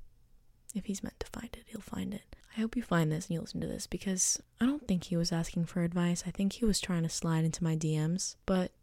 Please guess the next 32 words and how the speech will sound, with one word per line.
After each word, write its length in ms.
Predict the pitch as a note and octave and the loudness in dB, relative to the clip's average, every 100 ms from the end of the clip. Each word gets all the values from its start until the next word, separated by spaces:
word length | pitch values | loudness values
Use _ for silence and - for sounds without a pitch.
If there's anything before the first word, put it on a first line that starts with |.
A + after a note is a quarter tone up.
| - | 2
in 120 | G3+ | 4
the 80 | G3+ | 4
case 340 | - G3 F#3 | 2 0 2
that 240 | - G#3 F3 | 2 2 2
this 200 | F3 F3 | 0 2
advice 360 | F3 F3 E3+ - | 2 4 4 2
does 240 | E3+ E3 | 0 0
find 300 | - E3+ E3+ | 2 2 4
you, 280 | F#3 F#3 G3 - - | 6 6 4 -2 -6
I 60 | F#3 | -2
think 220 | G#3 G3 | 2 6
that 160 | G3 - | 6 6
the 80 | |
reason 340 | F3+ F3+ F3+ F#3 | 4 6 6 8
why 400 | F3 E3+ F3 - - | 8 8 4 0 -2
you 200 | F3+ F3+ | 2 4
think 560 | - - - - - - - _ _ _ - | 2 2 2 0 -6 -18 -20 _ _ _ 0
life 340 | F3+ F3 F3 - | 6 8 6 2
is 180 | F3+ | 2
miserable 720 | F3 E3 E3 D#3+ - - - - | 4 4 4 2 2 2 2 0
or 80 | F#3 | -2
shitty 640 | - F3 E3 D#3 D#3 G#3 _ | 0 0 2 0 -4 -8 _
in 180 | E3+ E3 | 4 4
New 120 | D#3+ | 2
Jersey 560 | - - - - F#3+ F#3+ - _ - - - - | 0 -4 -4 -6 -6 -8 -16 _ -20 -20 -20 -8
is 120 | F#3+ | -2
simply 380 | - F#3 G3 E3+ | 0 2 2 4
because 640 | - - F3 G#3+ - - - - | 2 2 -2 0 -2 -2 -8 0
you're 180 | F#3+ F3 | 4 6
making 340 | F3 - E3 | 4 2 -4
it 80 | F#3 | -4
shitty. 360 | - D#3+ F#3 | -2 -2 -4